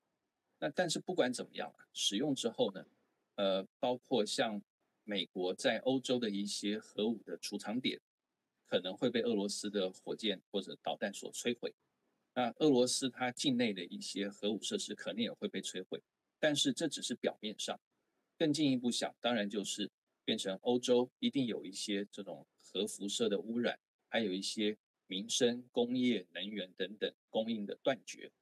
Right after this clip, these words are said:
那这些都是其他可能没有办法这个及时把它再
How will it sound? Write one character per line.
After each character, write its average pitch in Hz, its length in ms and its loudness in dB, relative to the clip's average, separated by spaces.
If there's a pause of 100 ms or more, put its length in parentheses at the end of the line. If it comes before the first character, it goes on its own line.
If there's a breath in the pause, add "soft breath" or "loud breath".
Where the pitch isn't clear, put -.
(260)
那 123 80 -4
这 151 120 -2
些 160 120 0
都 151 180 2
是 135 280 0
其 - 220 -4
他 110 260 -2
可 - 200 -6
能 104 260 -8 (280)
没 - 160 0
有 92 140 2 (100)
办 131 180 2 (100)
法 73 240 -2 (380)
这 - 80 -4
个 107 140 -2
及 - 260 -2
时 117 240 0
把 90 200 0
它 101 260 -4
再 104 280 0